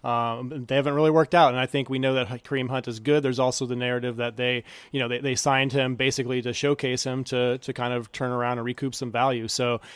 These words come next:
uh, I do think he's gonna get work in the second half of the season, m-, maybe to the detriment of, of, of Chubb, maybe not, but I think he is gonna be impactful, at least for the Browns, and I think he's probably gonna be at least, at least a flex play in,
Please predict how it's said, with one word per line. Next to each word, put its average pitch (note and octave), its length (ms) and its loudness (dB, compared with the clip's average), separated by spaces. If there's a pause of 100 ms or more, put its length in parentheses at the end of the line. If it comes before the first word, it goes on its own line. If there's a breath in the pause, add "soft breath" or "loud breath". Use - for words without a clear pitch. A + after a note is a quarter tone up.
(120 loud breath)
uh, A#2+ 80 0
I C3 120 2
do D3 100 4
think D3+ 160 0
he's C#3+ 100 -2
gonna C3+ 200 -2
get B2 200 -2
work B2+ 220 -4
in C3+ 80 -2
the C3 40 -6
second C3+ 280 -4
half C3+ 240 -2
of - 20 -2
the C3 60 -2
season, C3 640 -4
m-, C3 340 -14
maybe C3+ 280 0
to C3+ 100 -8
the B2+ 60 -2
detriment B2 680 -2
of, - 20 -12
of, B2+ 220 -6
of C3+ 100 -8
Chubb, B2+ 240 -2
maybe A#2+ 220 -4
not, A#2+ 320 -4
but A#2 100 -4
I A2+ 60 -4
think B2+ 160 -8
he A#2+ 80 -6
is A2+ 100 -6
gonna A#2 140 -6
be A2+ 140 -8
impactful, A2+ 600 -6 (280 loud breath)
at C3 80 -4
least D#3+ 180 4
for C#3+ 80 -4
the C3 80 -4
Browns, B2 460 -2
and B2 200 -6
I B2+ 60 -2
think B2+ 180 -4
he's B2 140 -4
probably A#2+ 280 -2
gonna A#2 180 -6
be A2+ 160 -4
at A2 100 -6
least, A#2 220 -8
at C3 140 -6
least B2 180 2
a A2+ 60 -6
flex - 280 -4
play A2 320 -6
in, A2+ 220 -8